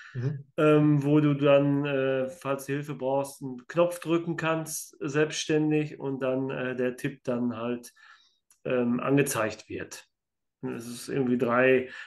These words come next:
Speaker 2: drei Knöpfe: erster Hinweis, zweiter Hinweis, dritter Hinweis, dann ist das Rätsel halt,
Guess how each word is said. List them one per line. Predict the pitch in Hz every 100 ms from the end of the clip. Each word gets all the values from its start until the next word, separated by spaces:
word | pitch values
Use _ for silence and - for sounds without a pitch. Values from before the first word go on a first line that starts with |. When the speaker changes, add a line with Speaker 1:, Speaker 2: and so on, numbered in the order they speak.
| -
Speaker 2:
drei | 139 139
Knöpfe: | 151 170 175 180 165 160
erster | 156 151 165
Hinweis, | 151 151 151 147 147 143
zweiter | 147 147 143
Hinweis, | 143 139 139 139 135 - - _
dritter | 127 127 131
Hinweis, | 123 127 123 123 120
dann | 120 117 120
ist | -
das | - -
Rätsel | 117 - 107
halt, | 101 113 113